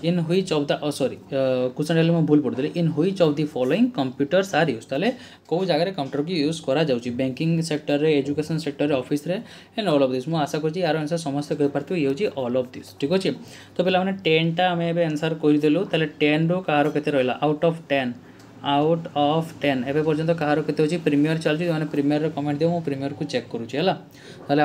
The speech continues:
out of ten, ଦଶରୁ କାହାର କେତେ ଅଛି, ତୁମେମାନେ ମୋତେ ଜଣାଅ, ହେଲା। ଲାଷ୍ଟରେ ତ ଫାଇନାଲି କହିବ କି ପଚିଶରୁ କାହାର କେତେ ରହିଲା, ଟ୍ୱେଣ୍ଟି ଫାଇଭରୁ କାହାର କେତେ ରହିଲା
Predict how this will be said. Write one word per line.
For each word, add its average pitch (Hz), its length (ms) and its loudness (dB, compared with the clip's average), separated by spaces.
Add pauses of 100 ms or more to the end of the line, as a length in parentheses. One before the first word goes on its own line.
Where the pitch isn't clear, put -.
out 143 200 0
of 165 60 -2 (120)
ten, 151 120 4 (120)
ଦଶରୁ 147 280 2
କାହାର 151 300 0
କେତେ 151 220 -2
ଅଛି, 151 180 0
ତୁମେମାନେ 143 280 0
ମୋତେ 139 240 -2
ଜଣାଅ, 127 240 0 (440)
ହେଲା। 170 220 4
ଲାଷ୍ଟରେ 165 340 0
ତ 202 60 -4 (100)
ଫାଇନାଲି 180 280 -2
କହିବ 185 200 -4 (100)
କି 208 60 0 (100)
ପଚିଶରୁ 165 460 -2
କାହାର 151 240 2
କେତେ 127 160 -6
ରହିଲା, 120 160 -4
ଟ୍ୱେଣ୍ଟି 139 320 -2
ଫାଇଭରୁ 156 240 -2
କାହାର 143 280 0
କେତେ 131 140 -4
ରହିଲା 131 180 -2